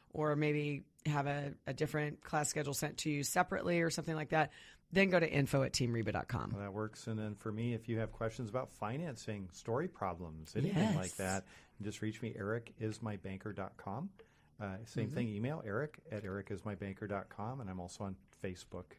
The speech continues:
Speaker 1: Yes, and
Speaker 2: And
Speaker 1: that's
Speaker 2: Twitter.
Speaker 1: Eric with a C.
Speaker 2: E R I C.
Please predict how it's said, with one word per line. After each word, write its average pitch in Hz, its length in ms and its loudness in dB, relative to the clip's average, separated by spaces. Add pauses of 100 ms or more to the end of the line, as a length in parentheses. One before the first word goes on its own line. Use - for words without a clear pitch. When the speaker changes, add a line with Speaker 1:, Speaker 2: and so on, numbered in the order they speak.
(260)
Speaker 1:
Yes, - 340 -4
and - 60 -10
Speaker 2:
And 151 60 0
Speaker 1:
that's 160 160 0
Speaker 2:
Twitter. 160 180 4
Speaker 1:
Eric 180 160 2
with 156 140 -2
a - 40 -2
C. 131 480 4 (100)
Speaker 2:
E - 20 -6
R 101 260 -6
I 98 120 -8
C. 104 460 -4